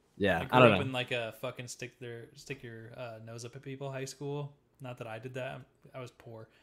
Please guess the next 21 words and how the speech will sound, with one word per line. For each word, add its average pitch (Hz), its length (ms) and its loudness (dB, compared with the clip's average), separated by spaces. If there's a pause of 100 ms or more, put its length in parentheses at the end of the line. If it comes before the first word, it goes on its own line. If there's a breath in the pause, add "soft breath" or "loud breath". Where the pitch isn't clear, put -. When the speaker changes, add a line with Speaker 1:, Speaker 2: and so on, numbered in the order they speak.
(180)
Speaker 2:
But 131 260 0 (100)
other 135 220 2
people 143 260 -2
did, 147 320 0
you 151 80 -4
know? 143 160 -2
Like, 135 260 -8 (220)
I 143 80 0
think 165 160 -2
there 147 100 -2
was 131 140 -2
kids, 135 240 -4
like, 120 160 -2
with 123 100 -6
serious 127 240 -8
coke - 280 -12
problems 113 340 -10
in 113 100 -12
my 113 120 -12
high 123 120 -10
school. 117 400 -12